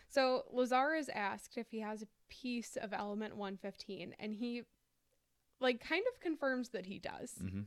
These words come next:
Speaker 1: right? The very next day, Lazar's business, United Nuclear Scientific,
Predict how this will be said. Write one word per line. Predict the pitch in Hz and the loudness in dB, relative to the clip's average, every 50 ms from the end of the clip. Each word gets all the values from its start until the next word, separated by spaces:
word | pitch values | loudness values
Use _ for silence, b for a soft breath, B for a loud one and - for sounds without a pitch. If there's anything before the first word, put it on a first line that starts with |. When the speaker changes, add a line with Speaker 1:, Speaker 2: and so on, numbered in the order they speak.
| - _ _ _ _ - | -6 _ _ _ _ -4
Speaker 1:
right? | 208 202 185 190 196 - _ _ _ _ _ _ _ _ _ _ _ _ - | 0 0 2 2 0 -4 _ _ _ _ _ _ _ _ _ _ _ _ -8
The | 208 202 214 254 254 | -2 2 4 4 4
very | 226 220 254 262 294 330 370 381 370 | 4 6 6 6 6 6 4 4 4
next | 294 262 254 247 - - - | 4 4 2 0 -2 -4 -4
day, | - 226 165 110 127 - 247 247 247 _ _ _ _ _ _ _ _ _ _ _ _ _ _ _ _ _ - | -2 0 0 2 0 -2 -4 -6 -8 _ _ _ _ _ _ _ _ _ _ _ _ _ _ _ _ _ -4
Lazar's | 208 214 226 202 233 214 220 262 302 285 - | 0 0 2 4 4 4 4 4 4 2 2
business, | - 294 277 - 208 - 165 226 254 - - - _ _ _ | 0 0 2 0 0 -4 -4 -4 -6 -8 -12 -18 _ _ _
United | 226 214 190 190 185 196 220 226 | -6 -4 -2 0 0 0 0 0
Nuclear | 226 208 202 - 240 226 233 240 | 0 -2 -2 -2 -2 -2 -2 -2
Scientific, | - 233 214 220 226 - 254 220 - 185 156 185 - - | -2 -4 -4 -4 -4 -6 -8 -8 -6 -6 -6 -6 -8 -12